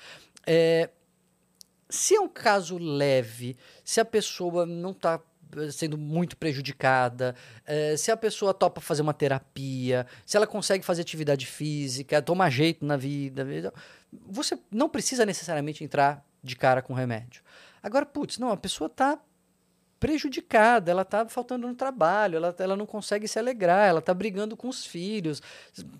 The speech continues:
Cara, difícil você mandar, ela não consegue, não tem energia pra escovar o dente, vai fazer academia. Então, aí, nesse caso, você já começa, ou pelo menos pensa duas vezes, antes de não entrar com remédio, né? Você já começa com, com remédio.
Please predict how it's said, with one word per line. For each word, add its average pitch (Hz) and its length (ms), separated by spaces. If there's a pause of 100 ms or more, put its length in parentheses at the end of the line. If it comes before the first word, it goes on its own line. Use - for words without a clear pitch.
(300)
Cara, 220 240
difícil 143 680
você 165 120
mandar, 151 340
ela 170 120
não 175 80
consegue, 262 420
não 339 100
tem 381 100
energia 370 320
pra - 80
escovar 330 260
o 339 40
dente, 233 380
vai 220 100
fazer 277 240
academia. 202 720 (580)
Então, 180 320 (280)
aí, 208 220
nesse 160 260
caso, 143 420 (360)
você 127 500
já 131 320 (560)
começa, 131 680
ou 123 120
pelo 120 200
menos 131 160
pensa 123 220
duas 127 160
vezes, 113 200
antes 135 160
de 240 80
não 403 340
entrar 381 160
com 330 100
remédio, 247 420
né? 117 120
Você - 80
já 135 80
começa 131 280
com, 190 220
com 208 140
remédio. 170 440